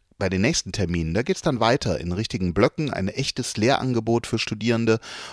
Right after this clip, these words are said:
Und, äh, das Ganze, dieser Lehrauftrag wurde schon vereinbart im vergangenen Jahr, interessanterweise. Da war er noch Minister und angeblich hätte der auch stattgefunden, wenn er Minister geblieben wäre. Also eine spannende Geschichte.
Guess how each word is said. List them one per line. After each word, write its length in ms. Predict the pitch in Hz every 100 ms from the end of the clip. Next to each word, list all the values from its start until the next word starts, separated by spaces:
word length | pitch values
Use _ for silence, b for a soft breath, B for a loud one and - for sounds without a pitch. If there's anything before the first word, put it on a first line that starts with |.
| B
Und, 260 | 104 98
äh, 100 | 117
das 140 | 92 95
Ganze, 400 | 98 117 - 123
dieser 220 | 101 95
Lehrauftrag 500 | 98 107 - 110 -
wurde 160 | 98 98
schon 180 | 113
vereinbart 460 | 95 104 95 120 107
im 120 | -
vergangenen 540 | - 82 87 104 151 151
Jahr, 240 | 143 147
interessanterweise. 800 | 143 - 135 139 139 123 127 127
Da 200 | 98 80
war 200 | 87 113
er 80 | 160
noch 200 | 156 -
Minister 520 | 156 160 - - 165 B B B B -
und 200 | 113 - -
angeblich 680 | 92 90 113 147 147 -
hätte 260 | - 107 160
der 180 | 147 123
auch 140 | 151
stattgefunden, 580 | - 151 - - 151 147
wenn 100 | 139
er 60 | 139
Minister 380 | 139 143 -
geblieben 440 | 135 139 220 208 90
wäre. 300 | 87 107 147
Also 200 | 120 139
eine 120 | 147
spannende 340 | - 160 170
Geschichte. 480 | 175 - 92 - -